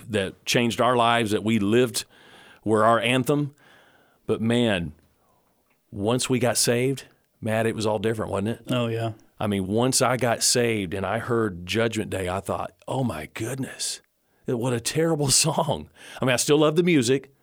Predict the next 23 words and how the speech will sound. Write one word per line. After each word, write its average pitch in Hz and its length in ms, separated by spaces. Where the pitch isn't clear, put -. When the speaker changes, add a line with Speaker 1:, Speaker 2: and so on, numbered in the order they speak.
Speaker 1:
I 101 80
still 131 280
love 135 180
the 135 80
screaming 147 400
guitar. 120 560
I 107 80
still, 135 480
I 117 120
still 135 340
love 127 300
the 113 80
sound, 110 500
but 104 160
the 110 100
message 101 880
haunted 123 560
me - 280
because 107 300
I 95 80
realized 101 880
this 107 360
message 110 600